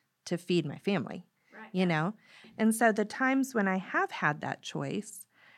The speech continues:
Speaker 1: um, and I feel like I've, I've definitely had that choice for most of my season of motherhood, um,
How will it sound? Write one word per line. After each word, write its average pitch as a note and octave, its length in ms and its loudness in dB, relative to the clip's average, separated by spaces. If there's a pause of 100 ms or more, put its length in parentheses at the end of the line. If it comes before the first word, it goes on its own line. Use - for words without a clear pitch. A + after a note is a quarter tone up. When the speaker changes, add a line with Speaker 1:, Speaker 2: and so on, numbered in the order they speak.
(200)
Speaker 1:
um, F3 460 2
and F#3+ 140 2
I F#3+ 80 4
feel A3 220 0
like F#3+ 200 2
I've, F3+ 300 2 (120)
I've F3 300 -2 (160)
definitely F3+ 560 0
had E3+ 260 0
that D#3+ 180 -4
choice E3 380 -4
for E3+ 180 -4
most E3 560 0 (100)
of D#3+ 460 0 (120)
my D#3 600 -2 (320)
season F3+ 520 0
of D#3 160 -2
motherhood, E3 720 0
um, D#3+ 460 0